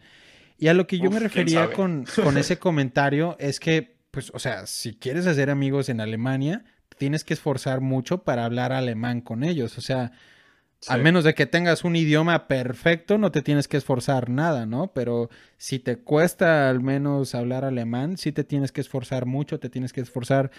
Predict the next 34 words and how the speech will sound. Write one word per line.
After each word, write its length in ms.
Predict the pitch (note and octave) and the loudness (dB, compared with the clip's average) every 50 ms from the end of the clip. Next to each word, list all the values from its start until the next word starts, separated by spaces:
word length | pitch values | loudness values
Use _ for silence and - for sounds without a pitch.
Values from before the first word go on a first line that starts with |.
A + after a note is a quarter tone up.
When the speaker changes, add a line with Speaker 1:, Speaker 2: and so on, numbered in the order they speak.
| - - - - _ - | -20 -20 -20 -20 _ -4
Speaker 1:
en 160 | B2+ C3+ C#3 | -2 0 0
hacer 260 | B2 - - D3 C3+ | 2 2 4 4 4
errores, 720 | B2+ B2 A#2 B2+ C3+ C#3 C#3+ C#3+ C#3+ C#3+ C#3 C3+ C3+ - - | 4 2 2 2 2 2 4 2 2 0 -2 -4 -6 -8 -10
en, 300 | - A#2+ A#2+ A#2+ A#2+ A#2 | -8 -6 -6 -4 -6 -6
en, 300 | - A#2 A#2+ A#2 A2+ A2 G#2+ | -6 -6 -6 -6 -6 -6 -4
en 200 | A#2 A#2+ A#2 A#2 | -4 -2 -2 -2
aprender, 640 | A#2 - - A#2 A2+ A#2 A#2+ C3 C#3 C#3 C#3+ C#3+ C#3 | -2 -2 -4 -4 -2 -2 0 0 0 0 0 0 0
o 80 | C3 A#2 | -2 -4
sea, 380 | - - A#2+ A#2 A#2 A#2 A#2 - - - - - _ _ _ _ | -6 -6 -6 -6 -6 -8 -8 -12 -16 -20 -20 -20 _ _ _ _
y 160 | - D3 D3+ | 0 4 6
en 120 | D#3+ D#3 D3 | 6 6 4
estar 240 | C#3 - E3 D#3+ D#3+ | 4 2 2 2 2
constantemente 1200 | - F#3+ F3+ D#3+ - E3+ E3 E3 D3+ F#3 F3 E3 D#3 D3+ D3 D3 - E3 E3 E3+ F3 D3+ B2 - - - _ _ _ | 2 0 0 2 2 0 0 0 0 0 0 2 2 2 0 0 0 0 2 2 2 0 -2 -4 -8 -20 _ _ _
hablando 560 | - C3+ B2+ A#2 C3 C3+ C#3+ D3 D3 D3+ D3+ | -2 -2 0 2 4 4 4 4 4 2 0
con 200 | - - C3 C3 | -2 -2 -2 0
ellos, 320 | D#3 F#3 G3 F#3 C#3 - - | 2 2 2 0 0 -2 -4
o 60 | C3 | -4
sea, 180 | - C#3+ C#3 C#3 | -2 0 0 0
no, 560 | C#3+ D3 D3+ D3+ D3+ D#3 E3+ F3 F3 - _ _ _ _ _ _ _ _ _ _ _ _ _ _ - | 2 2 2 2 2 2 0 0 -4 -6 _ _ _ _ _ _ _ _ _ _ _ _ _ _ -6
no 160 | - D3+ D#3 | -2 0 0
intimidarte 840 | E3 E3+ E3 - - G3+ F#3+ E3+ C#3+ C#3+ C#3+ C#3+ D3+ D#3 E3 - - E3+ | 0 0 -2 -2 -2 0 0 0 0 0 0 0 -2 -2 -4 -6 -8 -6
o 120 | D#3 C#3+ | -6 -4
no 140 | C#3 C#3 C3+ | -4 -6 -6
frustrarte 800 | - D#3+ D#3 C#3+ - - D3+ C3+ C#3 C#3 C3+ C3+ - E3+ D#3+ | -6 -8 -8 -8 -6 -6 -4 -4 -4 -4 -6 -6 -6 -4 -4
y, 200 | D3 C3 A#2+ - - | -4 -4 -6 -6 -6
y 120 | C3+ B2+ | -6 -6
dejar 420 | A#2 A#2+ A#2 - - C3+ C3+ C#3 C#3 | -4 -4 -4 -2 0 0 0 2 2
de 60 | D3 | 2
hablar, 400 | D3 C#3+ C#3+ C#3 C#3 C#3+ F3 - _ _ _ _ - _ _ _ _ _ _ | 2 2 2 2 2 0 -2 -4 _ _ _ _ -20 _ _ _ _ _ _
o 20 | |
sea, 540 | - - A#2+ A#2 A2+ A2+ A2+ G#2 G#2 F#2+ - _ _ _ _ _ _ - - _ | -8 -6 -4 -4 -4 -4 -4 -6 -6 -8 -12 _ _ _ _ _ _ -20 -20 _
por, 280 | - - A#2+ A#2+ A#2 - | -4 -2 -2 -2 -2 -2
por 200 | - C3 A#2+ A#2 | -2 -2 0 0
no, 480 | A#2+ B2 B2+ C3 C3+ C3+ C3+ C3 _ | 0 0 2 2 2 2 0 -2 _